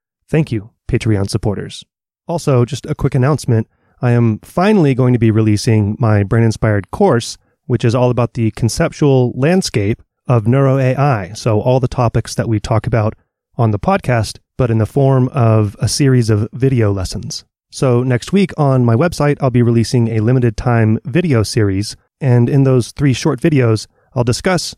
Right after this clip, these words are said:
why this marriage between neuroscience and A I is so exciting. I'll show some examples of, uh, what to expect from the course, some of the topics that the course contains, and then the details of the full content of the course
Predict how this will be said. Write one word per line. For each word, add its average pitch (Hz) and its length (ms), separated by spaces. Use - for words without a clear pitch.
why 143 280
this 113 180
marriage 123 340
between 117 340
neuroscience 107 640
and 123 140
A 117 140
I 110 320
is 110 360
so - 180
exciting. 143 520
I'll 123 100
show 123 200
some 123 180
examples 131 580
of, 117 420
uh, 107 60
what 107 200
to 123 80
expect - 440
from 127 140
the 110 60
course, 180 420
some 131 160
of 113 40
the 107 60
topics - 400
that 135 120
the 113 80
course - 380
contains, 165 640
and 135 140
then 127 120
the 123 60
details 147 460
of 127 120
the 107 60
full 147 220
content 139 560
of 117 120
the 113 80
course 120 440